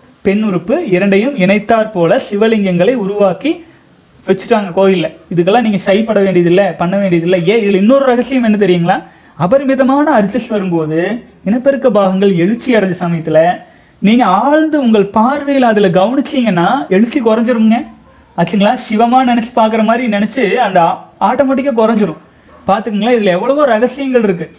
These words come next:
நம்முடைய காம உணர்வுகளை கட்டுப்படுத்தி,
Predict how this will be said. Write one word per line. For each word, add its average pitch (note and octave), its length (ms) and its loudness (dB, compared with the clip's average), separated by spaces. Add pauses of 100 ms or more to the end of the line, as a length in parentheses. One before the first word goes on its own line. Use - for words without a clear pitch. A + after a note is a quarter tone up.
(120)
நம்முடைய F3+ 360 2
காம B3 440 0
உணர்வுகளை A3+ 680 2
கட்டுப்படுத்தி, B3+ 1000 -2